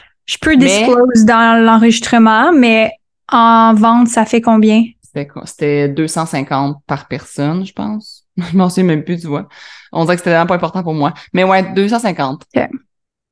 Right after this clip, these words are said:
Speaker 2: Fait que, ouais, vingt-deux fois deux cent cinquante,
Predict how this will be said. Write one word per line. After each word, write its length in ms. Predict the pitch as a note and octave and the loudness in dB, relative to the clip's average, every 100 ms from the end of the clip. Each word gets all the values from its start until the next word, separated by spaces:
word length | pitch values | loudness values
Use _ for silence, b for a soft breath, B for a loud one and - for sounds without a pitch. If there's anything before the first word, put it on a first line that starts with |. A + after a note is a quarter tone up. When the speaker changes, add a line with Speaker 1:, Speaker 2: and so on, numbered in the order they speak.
| _ _ _ _ _ | _ _ _ _ _
Speaker 2:
Fait 180 | - D#3+ | -4 -4
que, 280 | - _ - | -6 _ -6
ouais, 120 | D#3+ - | -6 -4
vingt-deux 500 | D#3+ E3+ F3 E3+ F#3 | -2 0 0 0 -4
fois 360 | - D#3+ D3 | -4 -2 -2
deux 220 | - D3+ D3 | -4 -6 -6
cent 240 | D#3 D#3+ | -6 -6
cinquante, 720 | - D#3 D#3 C#3+ F3 D#4 - | -4 -6 -4 -2 0 -2 -2